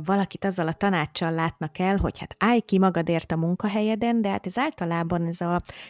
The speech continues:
könnyebb mondani, mint megtenni kategória. Te mit tapasztalsz, hogy ilyen szempontból milyen irányba fejlődik, vagy alakul így az elmúlt években a vállalatokon belüli kommunikáció?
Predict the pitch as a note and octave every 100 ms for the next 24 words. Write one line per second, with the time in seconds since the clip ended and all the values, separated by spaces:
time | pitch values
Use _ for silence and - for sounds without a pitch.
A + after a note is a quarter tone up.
0 | - A3+ G#3+ D#3 F3+ F3+ D#3+ D#3 D#3+ E3+
1 | - F3 - - D#3+ E3+ - F3 - E3
2 | D#3 D#3 D#3+ D#3 E3 A3 - - - -
3 | E3 C#4+ - - D#3 E3 D#3+ - - D#3
4 | D#3+ - E3+ G3 A3 D#3 - F3+ - E3+
5 | D#3+ D#3+ F#3 A#3 D#3+ D#3 D3 - E3 E3
6 | - E3 E3 D#3+ D#3 D#3 D#3+ - C3 -
7 | G3 F#3+ D#3+ - - E3+ E3 E3 - -
8 | - - E3 F3 F3 F3 D#3+ D#3+ E3+ E3
9 | D3+ D#3 D#3+ D#3 E3 D#3 D3+ D3+ D#3 E3
10 | - D#3+ D#3 D#3 D3+ D#3 - F3 D#3+ D3+
11 | D3 - - - - - E3+ E3 D#3+ E3